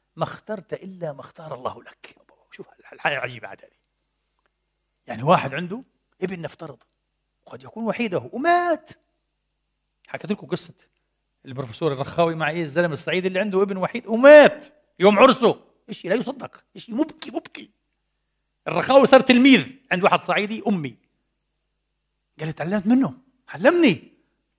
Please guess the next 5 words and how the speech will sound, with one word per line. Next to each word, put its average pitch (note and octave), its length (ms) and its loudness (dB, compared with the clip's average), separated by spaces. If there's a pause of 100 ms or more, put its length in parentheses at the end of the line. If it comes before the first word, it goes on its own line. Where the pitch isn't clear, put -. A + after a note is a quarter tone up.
(340)
الرخاوي E4 600 2
عالم A#3 280 -2
النفس A#3+ 240 -4
الكبير A#3 640 -4 (520)
الهائل، G3 560 -2